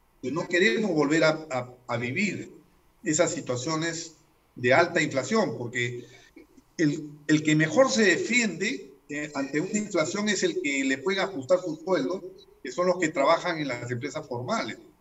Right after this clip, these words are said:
Pero son solo apenas el veinte por ciento actualmente del total de la población laboral. El resto no tiene la posibilidad de defenderse con ajustes periódicos de sus remuneraciones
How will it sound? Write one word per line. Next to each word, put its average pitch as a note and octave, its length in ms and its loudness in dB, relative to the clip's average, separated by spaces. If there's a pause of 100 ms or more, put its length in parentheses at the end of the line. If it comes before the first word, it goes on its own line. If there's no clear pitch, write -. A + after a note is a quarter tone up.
(180)
Pero C#3+ 140 -6
son F#3 360 -4
solo F#3+ 440 2
apenas F#3+ 440 0
el C3+ 100 0
veinte F3+ 280 2
por - 200 -6
ciento G#3+ 340 -4
actualmente D#3+ 560 -4
del - 160 -6
total E3 400 -2 (360)
de B2+ 100 -2
la A#2+ 120 2
población B2 440 -4
laboral. C#3+ 560 0 (680)
El C3+ 240 -2
resto F#3 760 2
no F3+ 260 -2
tiene A#3+ 380 2
la C3+ 160 0
posibilidad B2+ 560 -2
de F#3 100 6
defenderse D3+ 640 -2
con C3+ 160 -2
ajustes D3+ 720 -8 (300)
periódicos C#3 760 4
de A2+ 100 -4
sus A#2+ 140 -6
remuneraciones A2 840 -4